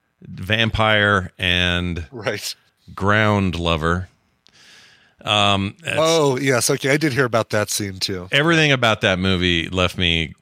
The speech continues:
Speaker 1: a little shook. But I'll tell you what. Uh, I can tell I'm watching a really well-made and acted piece of, of con-, it's, it's a very it's a good movie. Like, I, I feel like it's,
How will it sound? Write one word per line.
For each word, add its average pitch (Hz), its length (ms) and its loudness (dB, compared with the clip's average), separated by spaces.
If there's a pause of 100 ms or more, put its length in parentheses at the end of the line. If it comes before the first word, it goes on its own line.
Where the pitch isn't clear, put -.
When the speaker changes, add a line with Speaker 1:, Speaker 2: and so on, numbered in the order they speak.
(220)
Speaker 1:
a 98 80 -8
little 95 240 -2
shook. - 380 -2
But 107 160 0
I'll 123 120 0
tell 190 180 0
you 147 100 2
what. 98 280 0 (600)
Uh, - 680 -6
I 147 160 4
can 139 180 0
tell 131 260 2
I'm 107 140 4
watching 101 420 2
a 90 60 2
really 90 540 0 (480)
well-made 98 960 0
and 87 220 -2
acted 92 480 -2
piece - 280 -6
of, 76 200 -10 (140)
of 80 220 -6
con-, 87 280 -2
it's, 113 280 -2
it's 151 200 -2
a 131 80 0
very 131 680 -2 (1600)
it's 151 180 -2
a 165 40 4
good 156 360 0
movie. 117 500 -2
Like, 107 200 -2
I, 135 140 2 (200)
I 117 40 -8
feel 151 200 -2
like 131 220 0
it's, - 300 -2